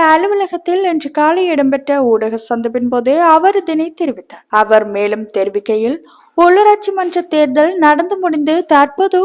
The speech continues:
உள்ளூராட்சி மன்றங்களுக்கான சபைகளை அமைக்கும் நடவடிக்கைகள் உள்ளூராட்சி ஆணையாளரினால் இடம்பெற்று வருகின்றது.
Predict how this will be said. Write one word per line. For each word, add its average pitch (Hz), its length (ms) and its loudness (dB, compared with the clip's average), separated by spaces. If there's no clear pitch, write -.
உள்ளூராட்சி 294 540 2
மன்றங்களுக்கான 254 760 -2
சபைகளை 381 480 0
அமைக்கும் 302 460 0
நடவடிக்கைகள் 240 760 -2
உள்ளூராட்சி 392 520 2
ஆணையாளரினால் 294 760 0
இடம்பெற்று 370 440 -2
வருகின்றது. 262 500 -6